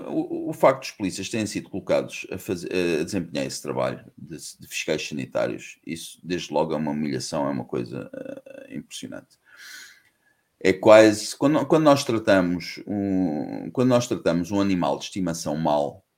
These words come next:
e ele vem a correr e continua, continua atrás de nós, porque gosta de nós mesmo que nós lhe batamos, porque de vez em quando damos-lhe um bocadinho de comida.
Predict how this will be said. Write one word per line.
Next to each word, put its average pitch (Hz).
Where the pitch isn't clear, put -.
e 92
ele 92
vem 90
a 85
correr 82
e 82
continua, 85
continua 82
atrás 76
de 80
nós, -
porque -
gosta 82
de 82
nós 78
mesmo 87
que -
nós 78
lhe 80
batamos, 69
porque -
de 82
vez 92
em 92
quando 92
damos-lhe 92
um 82
bocadinho 80
de -
comida. 62